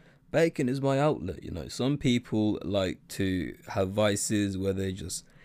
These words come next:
I don't know, do a lot of drugs, go out, get absolutely blazed,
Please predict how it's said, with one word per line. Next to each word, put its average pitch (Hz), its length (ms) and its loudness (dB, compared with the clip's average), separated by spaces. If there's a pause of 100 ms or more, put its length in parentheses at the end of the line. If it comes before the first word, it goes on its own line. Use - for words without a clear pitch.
(520)
I - 60 -2
don't 65 140 -4
know, 64 180 -4 (480)
do 85 220 4
a - 20 2
lot 82 140 2
of 73 60 -4
drugs, 110 600 -2 (320)
go 85 180 0
out, 80 300 0 (560)
get 76 160 2
absolutely 69 360 -4
blazed, 107 720 2